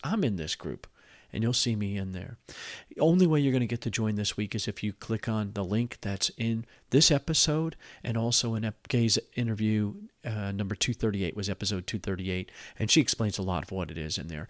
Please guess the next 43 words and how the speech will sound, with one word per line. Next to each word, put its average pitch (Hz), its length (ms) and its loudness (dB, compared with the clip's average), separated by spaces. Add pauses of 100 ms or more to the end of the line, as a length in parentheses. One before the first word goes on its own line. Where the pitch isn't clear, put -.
(360)
It's - 120 -8
the - 60 -16 (140)
only 151 240 8
chance 127 320 2
you're 110 80 -2
gonna 113 140 2
have 98 200 -2
to 98 60 -6
get 95 160 -6
in 87 180 -8
there. 87 240 -14 (380)
Second, 175 340 4
I 165 40 2
wanna 151 220 2
mention 104 560 -2
Scope - 420 0
from 107 160 -4
Seller 104 300 2
Labs. 98 360 -2
I 190 40 -4
was 165 140 -2
just - 240 0
with 107 140 -2
Jeff. 98 340 -4 (400)
They 185 140 0
are 143 60 -2
just - 260 -2
killing 107 380 -2
it 80 120 -8
with - 180 -10
this 98 120 -4
product. 104 560 -6 (380)
It 165 140 4
is 135 200 2
just - 380 -2
knocking 131 400 -2
it 131 100 0
dead 107 240 -2
because - 400 -4
you 143 160 4
get 151 260 -2
to 165 80 0
see 95 440 2